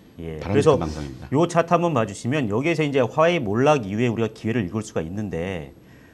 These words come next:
Speaker 1: 자, 스마트폰 가격대별 경쟁 구도거든요.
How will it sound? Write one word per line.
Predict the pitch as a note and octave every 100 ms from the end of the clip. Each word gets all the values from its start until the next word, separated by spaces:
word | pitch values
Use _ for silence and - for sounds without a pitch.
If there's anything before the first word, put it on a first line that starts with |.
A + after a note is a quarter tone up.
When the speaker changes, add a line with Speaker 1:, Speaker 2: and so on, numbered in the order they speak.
| -
Speaker 1:
자, | A#2
스마트폰 | G#2+ E3 F3 - F3
가격대별 | F3 G#2+ D#3+ E3 E3+ D#3 D#3+ D#3
경쟁 | F#2 G2+ A2+
구도거든요. | G#2 F#2+ F2+ F#2 C3+ D#2+